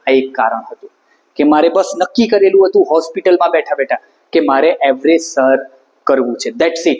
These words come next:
પછી આગળ શું થશે, કેવી રીતે થશે, એ બધું જોયું જશે. I held my flag and raised both my hands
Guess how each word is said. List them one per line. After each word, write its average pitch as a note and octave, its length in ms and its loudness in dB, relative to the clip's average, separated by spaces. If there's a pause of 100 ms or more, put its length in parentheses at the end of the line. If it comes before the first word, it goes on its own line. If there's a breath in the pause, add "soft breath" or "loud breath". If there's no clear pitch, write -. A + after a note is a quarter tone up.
પછી E3+ 300 0
આગળ D#3+ 260 2
શું G3+ 300 0
થશે, G3 360 0
કેવી F#3+ 320 -2
રીતે F#3 240 -2
થશે, F3 240 -2
એ F3+ 40 4
બધું D#3 260 0
જોયું C3 260 4
જશે. - 280 -8 (600 soft breath)
I D3 160 2
held F#3+ 420 -2
my F3+ 200 0
flag C#3+ 360 -2 (360 soft breath)
and C#3+ 260 0 (100)
raised F#3 460 0 (200)
both B3 320 2
my F3+ 200 0
hands D3+ 360 -4